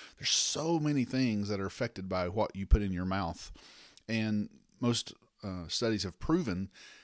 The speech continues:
that up to seventy-five percent of your immune system can be focused on the gut, just your gut health. So if you have poor gut health, you can have a poor immune system. If you have a poor immune system, then you're gonna find yourself being sick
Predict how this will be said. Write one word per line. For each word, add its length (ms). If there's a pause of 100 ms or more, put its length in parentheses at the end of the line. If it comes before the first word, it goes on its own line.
(140)
that 260
up 140
to 100
seventy-five 720
percent 640 (480)
of 540
your 240
immune 280
system 520 (260)
can 180
be 380
focused 640
on 160
the 80
gut, 560
just 240
your 80
gut 320
health. 220
So 140
if 140
you 80
have 140
poor 160
gut 200
health, 340 (340)
you 100
can 80
have 160
a 40
poor 220
immune 240
system. 420
If 120
you 60
have 80
a 40
poor 120
immune 240
system, 420 (440)
then 120
you're 100
gonna 160
find 180
yourself 280
being 160
sick 280